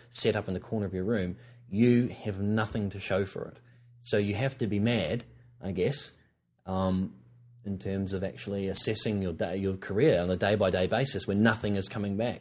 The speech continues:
The bank account is still, you know, empty. You don't have your face on the T V Guide.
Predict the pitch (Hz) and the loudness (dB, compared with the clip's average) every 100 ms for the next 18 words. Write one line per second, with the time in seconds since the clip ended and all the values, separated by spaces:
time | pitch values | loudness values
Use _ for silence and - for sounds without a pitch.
0 | - 92 90 95 107 - - 95 117 123 | -12 -12 -10 -10 -12 -14 -10 0 2 2
1 | 113 120 107 98 - 110 104 104 120 - | 0 0 0 -2 2 4 4 0 -10 -20
2 | - - - - 110 113 - 120 117 127 | -20 -20 -16 -6 -2 -2 2 2 4 2
3 | 117 - - - 98 101 120 110 104 98 | 2 -2 -14 -8 0 4 4 2 -2 -2
4 | 98 110 101 - 98 95 104 95 92 107 | 0 2 0 -2 -6 -4 -2 -2 0 2
5 | 107 107 | 2 0